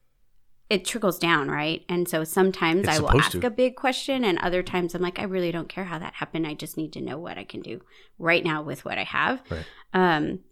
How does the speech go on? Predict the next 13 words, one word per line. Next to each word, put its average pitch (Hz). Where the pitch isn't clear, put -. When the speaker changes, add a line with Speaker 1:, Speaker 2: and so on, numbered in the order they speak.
Speaker 1:
but 240
I 220
will 262
say 202
that 170
this 202
legislative 190
session, 202
everybody 190
is 170
calling 170
it -
historic, -